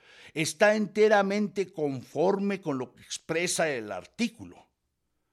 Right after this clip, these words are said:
La policía, el poder administrativo, persigue a los delincuentes mediante su órgano,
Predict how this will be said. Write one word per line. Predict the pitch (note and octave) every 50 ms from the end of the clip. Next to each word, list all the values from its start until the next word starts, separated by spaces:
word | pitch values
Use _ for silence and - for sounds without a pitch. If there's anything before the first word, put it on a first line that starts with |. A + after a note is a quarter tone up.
| _ _ _ _ _ _
La | - C#3+ D3 D3+ C#3 -
policía, | - B2 A#2 A2+ G#2+ - E3 G3 G3+ D#3+ G2+ - - _ _ _ _ _ _ _ _ _ _ _ - - -
el | - F#3+ F#3 F3+
poder | F#3 F#3 F#3+ G#3 A#3+ B3+
administrativo, | C4 B3+ A#3+ A3+ A3 A3 A3+ A#3 A3+ - - A3+ A3+ A3+ A3+ - B3 B3+ A#3 G#3 D#3+ G2+ - _ _ _ _ _ _ _ _ _
persigue | - C3 A#2 A2 - - - A3 B3 C#4 C4+ C4 C4
a | B3+
los | A#3 A3 G#3 F#3+
delincuentes | F#3 F3+ E3 D#3 D3 C#3 D3 D#3+ E3+ F3 E3+ - G#3+ G3
mediante | F3+ E3 C#3 B2 A#2 A2+ G#2+ - - A2
su | - - - G2 F#2 G2
órgano, | B2+ E3+ A#3 B3+ B3 G#3 G#3+ C#3+ A#2 G2 F2 -